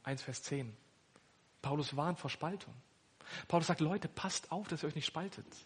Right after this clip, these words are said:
Und da merken wir das Anliegen von Paulus, passt auf, dass nichts und niemand eure Gemeinschaft auseinanderbringt. Bleibt zusammen, haltet zusammen. Das ist die klare Stoßrichtung des Neuen Testamentes. Oder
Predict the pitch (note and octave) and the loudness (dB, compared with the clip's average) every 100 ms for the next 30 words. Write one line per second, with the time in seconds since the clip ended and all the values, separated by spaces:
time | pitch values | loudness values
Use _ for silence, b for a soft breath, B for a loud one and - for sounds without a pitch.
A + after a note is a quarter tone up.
0 | _ _ B B - D#3+ E3 F3 A3 G#3+ | _ _ B B 0 4 6 8 8 6
1 | F3+ - G#3 A#3+ F3+ F3 - F#3 G3 - | 4 4 2 2 0 0 2 4 4 2
2 | B B B - A3+ - - F#3 F3 E3+ | B B B -4 0 -2 -2 2 2 2
3 | F3 D#3+ E3+ E3 A3+ - - F#3 F#3 A3+ | 0 2 2 4 4 0 -2 0 2 2
4 | D#3+ D#3+ F3 B - A3 F#3+ F#3+ A#3 F#3+ | 2 2 0 B 2 4 6 6 4 4
5 | G3+ F3+ F#3 B3 B3+ C3+ B2 A#2+ - B | 2 4 4 4 2 -2 -6 -10 -14 B
6 | - E3 E3 - G#3 - F#3 D#3+ G3+ C#3+ | -2 0 2 0 0 -2 -4 0 0 -2
7 | B B - G3+ A#3 - - D3 G#3 C#3+ | B B 0 0 0 -6 -2 0 0 -2
8 | B - - F3 - D#3+ F#3+ - F3 D3+ | B -2 2 2 2 0 2 2 2 0
9 | F#3 G3 - C#3 - C3+ C#3 B B C#3+ | -2 -4 -4 -6 -6 -8 -8 B B -2
10 | D#3+ F#3 E3+ D3+ D#3 G3 B3 - - - | 2 2 2 2 2 2 0 -6 -14 -14
11 | - _ _ _ _ _ _ _ _ _ | -16 _ _ _ _ _ _ _ _ _
12 | _ B B - G#3 D#3 A#2+ | _ B B 6 8 8 6